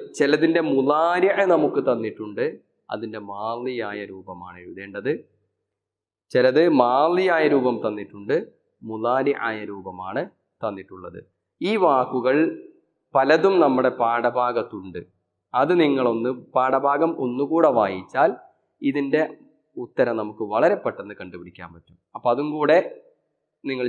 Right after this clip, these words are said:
ചെയ്യേണ്ടതുണ്ട്. പാഠഭാഗം ഒന്ന് വായിച്ചിട്ട് ഇത് കണ്ടെത്തണം. എന്നാലും നമുക്ക് ഏതൊക്കെയാണ് വാക്കുകൾ എന്നൊന്ന് പരിശോധിക്കാം. യർക്കബു, അവിടെ കൊടുത്തിട്ടുള്ള വാക്ക് യർക്കബു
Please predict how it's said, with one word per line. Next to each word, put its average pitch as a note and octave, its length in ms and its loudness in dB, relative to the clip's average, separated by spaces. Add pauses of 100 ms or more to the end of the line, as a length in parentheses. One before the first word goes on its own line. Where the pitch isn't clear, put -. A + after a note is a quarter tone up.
ചെയ്യേണ്ടതുണ്ട്. G2+ 600 -6
പാഠഭാഗം G#2 560 -6
ഒന്ന് G2+ 180 -16
വായിച്ചിട്ട് G2 480 -10
ഇത് C3+ 140 -12
കണ്ടെത്തണം. F#2+ 460 -10 (360)
എന്നാലും C3 320 0
നമുക്ക് A#2 260 -4
ഏതൊക്കെയാണ് A#2 540 -2
വാക്കുകൾ G#2+ 420 -6
എന്നൊന്ന് G2+ 340 -10 (360)
പരിശോധിക്കാം. B2 680 0 (500)
യർക്കബു, C3 840 0 (880)
അവിടെ B2 140 -2
കൊടുത്തിട്ടുള്ള A#2+ 580 -2
വാക്ക് A#2+ 320 2 (460)
യർക്കബു A#2+ 680 -2